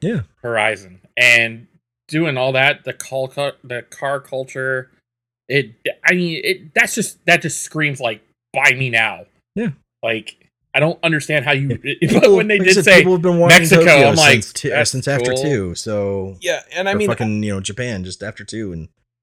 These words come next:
Speaker 1: not getting it. All right, well, this is fucking weird.
Speaker 3: I don't really like racing games as much as I used to, but if they announced that they were going to do one set in Japan, that's an instant buy for me.
Speaker 2: Yeah, dude. It's not like it's gonna be,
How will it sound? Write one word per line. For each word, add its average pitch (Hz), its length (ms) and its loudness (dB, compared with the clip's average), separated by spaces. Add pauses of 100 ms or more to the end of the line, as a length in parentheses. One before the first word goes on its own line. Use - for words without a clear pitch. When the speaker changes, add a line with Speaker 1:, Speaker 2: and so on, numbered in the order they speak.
(140)
Speaker 1:
not 95 300 -8
getting 110 180 -6
it. 78 200 -16
All 98 80 -12
right, 101 260 -6
well, 90 240 -14
this 104 140 -12
is - 80 -10
fucking 71 260 -18
weird. 87 280 -16 (280)
Speaker 3:
I 190 80 -2
don't 269 140 -2
really 196 240 0
like 131 260 -6
racing 170 400 -6
games 175 300 -8
as 165 160 -10
much 175 200 -6
as 175 120 -6
I 175 60 -2
used 185 380 -8
to, 185 140 -4
but 139 140 -4
if 120 120 -6
they 147 180 -4
announced 120 560 -6
that 123 140 -8
they 117 100 -4
were 113 180 -6
going 117 540 -8
to 123 40 -14
do 131 180 -10
one 135 180 -8
set 139 260 -6
in 143 60 -12
Japan, 139 400 -8
that's 120 160 -4
an 127 160 -10
instant 123 480 -8
buy 92 260 -4
for 95 160 -14
me. 76 240 -14 (840)
Speaker 2:
Yeah, 214 200 0
dude. 185 300 -4 (320)
It's - 140 -20
not 370 120 -12
like 185 200 0
it's 127 100 -8
gonna 139 140 -2
be, 107 140 -12